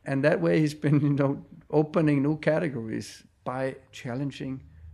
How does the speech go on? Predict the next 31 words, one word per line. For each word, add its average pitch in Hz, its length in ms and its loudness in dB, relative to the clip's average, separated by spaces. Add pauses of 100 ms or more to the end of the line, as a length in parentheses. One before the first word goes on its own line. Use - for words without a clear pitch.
(160)
our 110 240 -8
assumptions. - 680 -14 (540)
For 156 100 -6
me, 208 180 -2
leadership 190 580 -2
is 131 140 -8
about 131 340 -4
creating 135 360 -2
followership, 117 680 -6
and 117 100 -10
you 120 80 -8
don't 147 240 -4
get 135 260 -4
that 120 340 -4 (440)
from 110 460 -4
the 107 160 -10 (100)
corporate - 640 -2
bullshit. 113 520 -8
You 117 120 -10
don't 123 220 -6
get 117 200 -6
that 110 220 -6
from 110 240 -6
the 107 220 -8 (320)
headlines. 104 800 -6 (420)
You 123 100 -4
get 143 280 -4
that, 127 380 0
I, - 320 0
I 185 40 2
believe, 123 440 -2